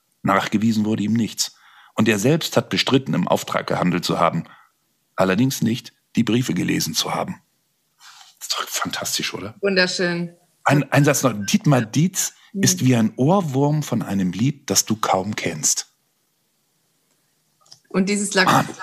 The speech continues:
Speaker 2: ne, so beiläufige und dann irgendwie doch eine kleine
Speaker 1: Ja,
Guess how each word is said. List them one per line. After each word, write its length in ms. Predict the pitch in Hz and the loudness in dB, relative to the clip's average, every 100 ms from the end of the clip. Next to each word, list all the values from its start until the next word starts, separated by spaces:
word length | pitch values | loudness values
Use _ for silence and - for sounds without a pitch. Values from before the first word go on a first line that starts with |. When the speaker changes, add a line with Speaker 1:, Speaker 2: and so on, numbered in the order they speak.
| - 180 | -10 -6
Speaker 2:
ne, 180 | 196 | -2
so 160 | 233 185 - 190 185 - - | -2 -4 -6 -10 -10 -10 -2
beiläufige 920 | 208 214 240 196 196 196 190 196 190 | 2 2 4 4 2 0 0 2 2
und 240 | - 190 185 | 0 -2 2
dann 300 | 190 190 185 | 2 2 0
irgendwie 300 | 196 196 170 | -2 -2 0
doch 140 | 208 | 0
eine 120 | 208 | 0
kleine 360 | 185 185 175 180 | 0 2 2 2
Speaker 1:
Ja, 240 | 226 240 | 4 2